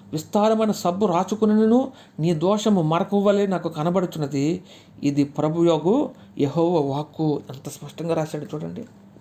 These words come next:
ఏండి? ఎంత స్పష్టంగా రాశాడండి. ఏండి? ఇక్కడ ఏమంటున్నాడంటే, ఏండి, నిన్ను ఎలా నాటి-,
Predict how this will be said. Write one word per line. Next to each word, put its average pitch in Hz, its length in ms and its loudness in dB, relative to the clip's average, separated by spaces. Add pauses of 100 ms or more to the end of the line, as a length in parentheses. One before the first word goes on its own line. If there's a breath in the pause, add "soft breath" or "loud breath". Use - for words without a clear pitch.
(120)
ఏండి? 185 260 -2 (480 loud breath)
ఎంత 156 160 -6
స్పష్టంగా 170 540 0
రాశాడండి. 196 560 -2 (460 loud breath)
ఏండి? 220 320 -2 (480 loud breath)
ఇక్కడ 208 500 -2 (260 loud breath)
ఏమంటున్నాడంటే, 208 1040 0 (560 loud breath)
ఏండి, 208 340 -2 (300 soft breath)
నిన్ను 208 180 4
ఎలా 170 220 0
నాటి-, 240 340 -2